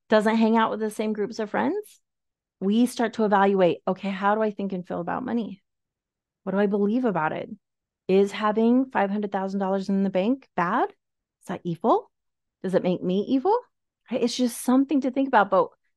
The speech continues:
this is why it can feel like a problem or an issue, because we then have to e-, evaluate who we are and our mindsets and our beliefs around money. And then it could be a problem 'cause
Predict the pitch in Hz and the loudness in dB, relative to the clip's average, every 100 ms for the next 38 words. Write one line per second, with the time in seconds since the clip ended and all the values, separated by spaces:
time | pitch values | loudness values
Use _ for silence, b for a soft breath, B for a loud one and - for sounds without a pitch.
0 | - 233 233 269 254 226 226 - - 220 | -4 -2 -2 -4 0 2 2 0 -2 -4
1 | - - - 247 302 311 - 185 190 202 | -4 -12 -8 -6 -4 -6 -2 0 0 0
2 | 196 196 202 196 - - 240 240 208 175 | -2 -2 -4 -4 -6 -2 -2 0 -2 -2
3 | 180 226 277 - 196 196 - 196 190 202 | -2 -4 -6 -6 -6 -6 -4 -4 -2 -4
4 | 202 190 196 196 196 - - - 196 196 | -2 0 -2 -4 -6 -8 -6 -4 0 2
5 | 202 330 294 180 175 269 - _ _ _ | 2 2 2 2 0 -2 -10 _ _ _
6 | _ _ 214 202 254 339 - 113 _ _ | _ _ -6 -4 0 -2 -2 -8 _ _
7 | _ _ - 208 226 233 269 359 - 233 | _ _ -8 -2 0 2 2 0 0 -2
8 | - 226 214 214 254 330 320 220 180 147 | -2 -2 -2 0 -2 -2 -4 -4 -2 -4
9 | - - 208 254 311 330 240 349 _ _ | -6 -2 0 2 2 2 2 0 _ _
10 | _ - 208 240 240 247 254 247 226 | _ -12 -8 -6 -6 -6 -4 -4 -8